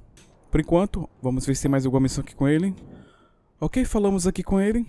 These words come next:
Ele diz que é colecionador. Ele diz que todo item tem uma história por trás.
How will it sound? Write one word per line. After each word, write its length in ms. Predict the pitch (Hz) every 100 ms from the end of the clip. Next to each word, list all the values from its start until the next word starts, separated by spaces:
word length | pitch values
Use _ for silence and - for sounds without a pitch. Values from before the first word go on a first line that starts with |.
| - - - - - _ _ -
Ele 500 | 135 135 135 135 131
diz 280 | 120 135 -
que 120 | 143
é 60 | 131
colecionador. 680 | 143 139 156 156 135 196 214
Ele 200 | 135 117
diz 180 | 123 131
que 460 | - 135 127 110 - - - - -
todo 260 | 196 202
item 380 | 185 220 - 143
tem 180 | - 156
uma 140 | 156
história 420 | 185 - 151 143 135
por 160 | 147
trás. 400 | - 127 110 -